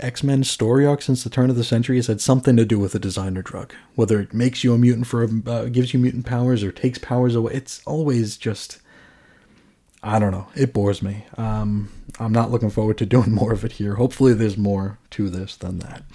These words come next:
Uh, Psylocke and X twenty-three follow their lead, and they arrive at a barn somewhere outside of Tokyo. Psylocke warns that she doesn't want to leave anyone alive inside.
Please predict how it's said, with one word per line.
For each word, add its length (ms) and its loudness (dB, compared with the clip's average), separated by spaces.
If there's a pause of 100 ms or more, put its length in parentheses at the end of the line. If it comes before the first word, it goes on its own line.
(800)
Uh, 80 2
Psylocke 480 8
and 100 4
X 120 2
twenty-three 360 2
follow 380 0
their 180 0
lead, 280 -4
and 60 0
they 120 0
arrive 400 0
at 80 -4
a 40 -2
barn 560 0
somewhere 360 2
outside 340 0
of 80 -6
Tokyo. 600 -6 (480)
Psylocke 480 4
warns 300 2
that 100 2
she 160 -2
doesn't 260 4
want 220 2
to 40 0
leave 220 2
anyone 480 2
alive 640 -2 (100)
inside. 720 -4